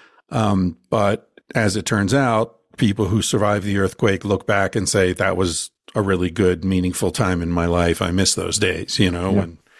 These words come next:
Speaker 1: we were all living in the rubble and helping each other. And I feel like we are living through a series of catastrophic economic collapses.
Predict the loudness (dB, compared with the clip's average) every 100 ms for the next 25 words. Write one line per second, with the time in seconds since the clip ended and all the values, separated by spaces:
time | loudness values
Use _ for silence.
0 | -20 -20 _ -6 -4 0 0 2 0 0
1 | 0 0 0 0 2 0 -2 0 -2 0
2 | -2 -2 -2 0 -2 -6 _ -20 -20 _
3 | _ _ _ _ _ _ _ _ _ _
4 | -2 0 0 2 2 4 2 0 2 4
5 | 4 2 2 0 2 0 0 0 0 2
6 | 2 0 -2 0 0 0 0 2 2 0
7 | -2 -4 0 2 2 -2 -6 -12 -20 _
8 | -10 -2 0 2 0 0 2 2 0 -2
9 | -2 -8 -20 _ _ _ _ _ _ _
10 | _ _ _ -2 0 0 0 0 0 0
11 | 0 2 0 0 0 2 0 -2 -4